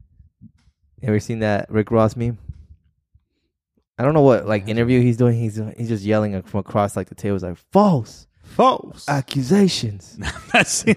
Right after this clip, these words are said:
Speaker 2: no.
Speaker 1: I, I gotta show you that
Speaker 2: I
Speaker 1: one.
Speaker 2: looked it up. Um, but yeah,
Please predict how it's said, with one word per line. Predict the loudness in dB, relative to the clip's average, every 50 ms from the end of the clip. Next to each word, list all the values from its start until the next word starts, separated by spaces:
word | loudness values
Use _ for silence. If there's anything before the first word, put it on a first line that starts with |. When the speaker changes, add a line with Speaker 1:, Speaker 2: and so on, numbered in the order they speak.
| 0 -4
Speaker 2:
no. | -6 -2 -2 -2 -2 -4 -4
Speaker 1:
I, | -6 -4 -2 -2 -2 0
I | 0
gotta | 0 -2 -2
show | -4 -6 -10 -10
you | -10
that | -12 -10 -10 -10
Speaker 2:
I | -10
Speaker 1:
one. | -8 -10
Speaker 2:
looked | -10 -6 -4
it | -2 -2
up. | -2 -2 -4 -10 _ _ _ -2
Um, | 0 2 4 6 6 4 4 2 -2 -6 -10 -18 _ _ _ _ _ _ _ _ _ _ _ _ _ _ _ _ _ _ _ _ _ _ _ _ _ _ _ _ _ _ _ _ _ -8
but | -6 -4
yeah, | -4 -4 -4 -4